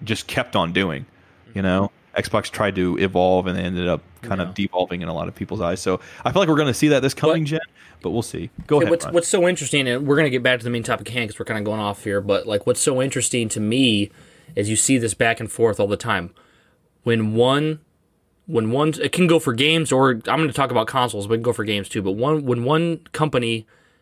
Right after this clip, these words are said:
Speaker 2: excels in one area and they're just
Speaker 1: Mm-hmm.
Speaker 2: leading the charge, the company in the back will, will find a new way. They'll carve their own path, and then they'll go down that path so well,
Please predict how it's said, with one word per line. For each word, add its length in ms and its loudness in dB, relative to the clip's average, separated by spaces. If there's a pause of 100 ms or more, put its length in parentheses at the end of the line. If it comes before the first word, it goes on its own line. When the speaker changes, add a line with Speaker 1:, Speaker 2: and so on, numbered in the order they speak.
(160)
Speaker 2:
excels 560 0
in 140 0
one 180 2
area 480 2 (640)
and 120 0
they're 80 4
just 280 -2
Speaker 1:
Mm-hmm. 380 -4
Speaker 2:
leading 400 0
the 60 -4
charge, 540 0 (480)
the 80 0
company 440 2
in 100 0
the 60 0
back 400 2 (120)
will, 300 2
will 180 -2
find 300 -2
a 40 -4
new 220 -2
way. 240 2
They'll 140 0
carve 300 0
their 120 2
own 240 -2
path, 480 -8 (540)
and 120 -2
then 120 -2
they'll 160 2
go 160 4
down 220 2
that 200 0
path 300 -2
so 200 4
well, 560 2